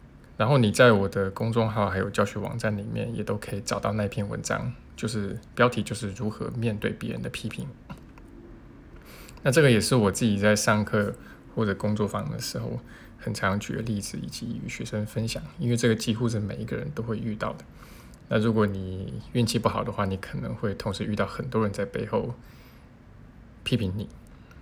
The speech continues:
甚至是当面批评你，就那个压力还是挺大的。如果没有宽恕的话。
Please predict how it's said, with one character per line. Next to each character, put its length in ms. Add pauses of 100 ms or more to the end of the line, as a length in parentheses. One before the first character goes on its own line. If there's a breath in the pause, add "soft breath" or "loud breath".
(280 loud breath)
甚 220
至 100
是 140
当 180
面 160
批 160
评 180
你， 120 (800)
就 80
那 120
个 100
压 180
力 80
还 120
是 120
挺 200
大 200
的。 80 (800 loud breath)
如 100
果 80
没 120
有 80
宽 240
恕 180
的 80
话。 180